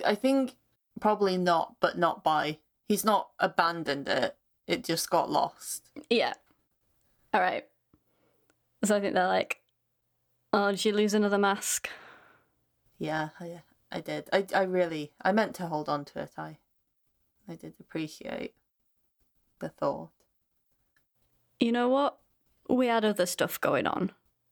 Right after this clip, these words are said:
Speaker 2: Also, and I cannot stress this enough, pretty sure it were made of plaster of Paris, so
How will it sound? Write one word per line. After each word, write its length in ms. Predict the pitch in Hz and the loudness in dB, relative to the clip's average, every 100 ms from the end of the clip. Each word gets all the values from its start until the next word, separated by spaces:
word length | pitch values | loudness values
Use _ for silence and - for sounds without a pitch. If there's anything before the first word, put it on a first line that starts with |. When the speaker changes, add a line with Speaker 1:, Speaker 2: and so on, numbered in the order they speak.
| _ _ _ | _ _ _
Speaker 2:
Also, 540 | 277 330 - 190 180 185 _ _ _ | 0 2 2 2 0 -2 _ _ _
and 120 | - 202 | 0 0
I 40 | |
cannot 360 | - 226 196 - | 2 0 0 -2
stress 260 | - 170 | -2 -2
this 200 | - 175 | -2 -2
enough, 260 | 170 170 - - | 0 0 -2 -2
pretty 220 | - 190 | 0 2
sure 200 | - 254 | 2 2
it 60 | |
were 100 | 208 | 2
made 220 | 208 202 185 | 2 2 0
of 80 | |
plaster 400 | - 185 - - | 0 -2 0 0
of 80 | 160 | 0
Paris, 440 | - 127 - 175 - | 2 0 0 -2 -2
so 520 | - - - 202 | -4 -2 0 2